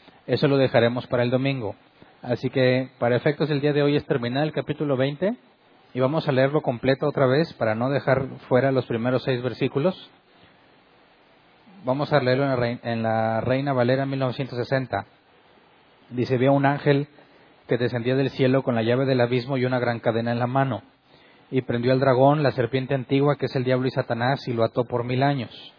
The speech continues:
Y lo arrojó al abismo y lo encerró y puso su sello sobre él, para que no engañase más a las naciones hasta que fuesen cumplidos mil años. Y después de esto debe ser desatado por un poco de tiempo.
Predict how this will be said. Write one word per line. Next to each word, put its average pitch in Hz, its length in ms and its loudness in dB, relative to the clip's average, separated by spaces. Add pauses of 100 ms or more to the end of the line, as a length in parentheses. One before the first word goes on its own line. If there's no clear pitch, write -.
(380)
Y 127 80 -4
lo 120 80 4
arrojó 120 260 2
al 135 80 6
abismo 143 400 0
y 139 40 0
lo 123 80 0
encerró 117 440 2
y 143 80 2
puso 135 260 -2
su 127 140 -8
sello 127 220 0
sobre 123 400 2
él, 160 160 -2 (420)
para 117 140 4
que 120 140 -4
no 123 80 -2
engañase 143 440 -2
más 135 220 -2
a 151 40 0
las 131 160 0
naciones 127 500 -4
hasta 120 180 -4
que - 160 -4
fuesen 139 400 -4
cumplidos 120 520 -4
mil 135 180 0
años. 113 360 -4 (800)
Y 139 120 -2
después 127 400 0
de 135 140 2
esto 139 200 -2
debe 131 220 2
ser 131 180 -2
desatado 131 580 0 (360)
por 123 140 2
un 123 100 -2
poco 120 240 0
de 120 80 2
tiempo. 143 420 -4